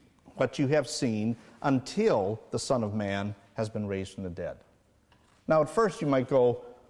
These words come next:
"Why should they not tell anybody? This was a great event. Shouldn't they be telling people?"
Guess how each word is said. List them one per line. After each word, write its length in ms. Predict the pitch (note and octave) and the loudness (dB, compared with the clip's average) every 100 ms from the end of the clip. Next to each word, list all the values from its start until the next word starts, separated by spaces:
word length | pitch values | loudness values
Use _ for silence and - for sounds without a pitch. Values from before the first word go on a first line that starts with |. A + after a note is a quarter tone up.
| _ - | _ -20
"Why 920 | A2 G#2+ G#2+ D3 F#3+ G3 G3 G3+ G3 | -14 -4 0 2 2 0 -2 -2 -6
should 280 | - - F3 | -6 -6 -4
they 80 | E3+ | -2
not 260 | D#3+ D#3 | -2 -4
tell 240 | - F#3+ D4 | -6 -4 -2
anybody? 400 | B2+ G2 F#2 G2 | -2 -2 -4 -4
This 140 | E3 | -4
was 160 | D3 G#2+ | -6 -6
a 60 | |
great 320 | F2 G2 B2 | -6 -2 2
event. 400 | D#3 D#3 A#3+ B3 | 2 2 2 0
Shouldn't 220 | - D3+ G3+ | 0 0 2
they 100 | A3 | 2
be 120 | A3+ | 2
telling 360 | - B3 C#4 | 2 2 4
people?" 720 | C4+ C#4 C#4 C#4 C#4+ - - | 4 2 4 2 0 -10 -20